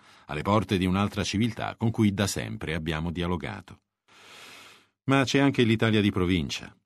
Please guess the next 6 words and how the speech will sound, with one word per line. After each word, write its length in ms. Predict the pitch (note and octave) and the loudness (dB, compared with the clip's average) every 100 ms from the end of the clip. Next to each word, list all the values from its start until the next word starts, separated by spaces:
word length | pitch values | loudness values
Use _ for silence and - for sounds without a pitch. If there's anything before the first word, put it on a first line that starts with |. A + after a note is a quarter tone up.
| _ | _
C'è 280 | - D#2 D2 | -8 -6 -4
la 100 | C#2+ | -6
Recanati 580 | C#2 C2+ C#2+ D2 D2+ C#2+ | -8 -8 -6 -6 -6 -8
di 120 | B1+ | -8
Giacomo 400 | A#1+ C#2+ C#2+ C2+ | -8 -8 -8 -10
Leopardi, 680 | C2 B1+ E2+ D#2+ C2 A#1+ | -10 -6 -4 -4 -4 -10